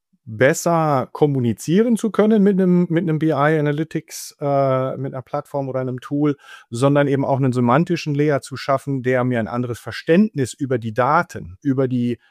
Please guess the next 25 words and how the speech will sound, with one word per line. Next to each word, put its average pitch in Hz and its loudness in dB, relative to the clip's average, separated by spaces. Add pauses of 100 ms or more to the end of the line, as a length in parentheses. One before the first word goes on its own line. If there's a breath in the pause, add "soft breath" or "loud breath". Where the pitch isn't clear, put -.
verschiedenen 139 0
möglichen 123 -2 (180)
Quellen 156 4
von 135 0
Informationen 131 0
und 110 -4
Reports 117 -6
und 104 -18
so 107 -14
weiter 104 -8
und 110 -18
so - -20
fort 104 -14
schafft. 156 -4 (420 soft breath)
Ähm, 123 2 (140)
ich 123 -8
glaube, 143 4
das 143 2
sind 165 -2
die, 135 -2
sind 131 -4
die 123 -4
Kerngründe, 120 -2
warum 110 -2
wir 107 -2